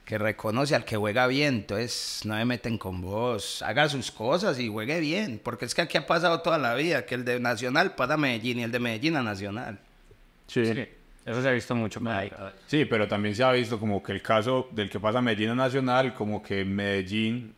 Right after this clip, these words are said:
Speaker 2: bueno, y también el Nacional, tachan al jugador.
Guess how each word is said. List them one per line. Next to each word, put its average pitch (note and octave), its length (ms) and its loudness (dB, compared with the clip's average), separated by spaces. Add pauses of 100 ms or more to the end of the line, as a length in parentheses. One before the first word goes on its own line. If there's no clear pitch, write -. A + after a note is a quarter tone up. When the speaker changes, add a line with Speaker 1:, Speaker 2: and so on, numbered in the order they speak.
Speaker 2:
bueno, G2+ 220 -2
y E2+ 40 -6
también F#2+ 240 -4
el A2 60 2
Nacional, F#2+ 440 -2 (1160)
tachan C#3 300 6
al B2 100 4
jugador. A2 500 2